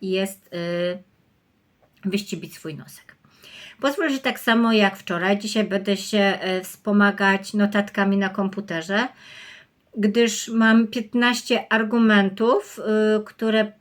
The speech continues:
przemawiają, piętnaście, które przemawiają za tym, żeby jednak przekraczać strefę komfortu, żeby podejmować działanie,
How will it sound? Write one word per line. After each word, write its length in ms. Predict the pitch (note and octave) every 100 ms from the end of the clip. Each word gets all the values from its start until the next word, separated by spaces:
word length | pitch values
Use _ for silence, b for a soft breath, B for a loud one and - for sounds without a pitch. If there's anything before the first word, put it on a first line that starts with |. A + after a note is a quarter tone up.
| _
przemawiają, 760 | - - A#3 B3 G#3 E3+ F3 G3
piętnaście, 720 | - - - C#3+ - G#3 C4
które 320 | - - A3
przemawiają 840 | G#3+ A3+ G#3+ G#3 G#3+ G#3 G#3 G#3
za 260 | G3 G3 G3
tym, 300 | G3 G#3 G3+
żeby 680 | F#3+ G3+ F#3+ F#3+ G3 G3 G3
jednak 720 | G3+ B3+ B3+ B3+ A#3+ A#3 - _ B B B B _ _ _ _ _ _ _ _ _ - -
przekraczać 600 | - A3 A#3 A3+ A3 E3+
strefę 300 | - E3 E3
komfortu, 480 | - E3+ D#3+ - F#3+
żeby 180 | G3+ G#3
podejmować 600 | G#3+ G#3+ G#3 A3 A#3 G#3
działanie, 880 | F#3+ G3 F3+ F3 E3+ F3 G3 C4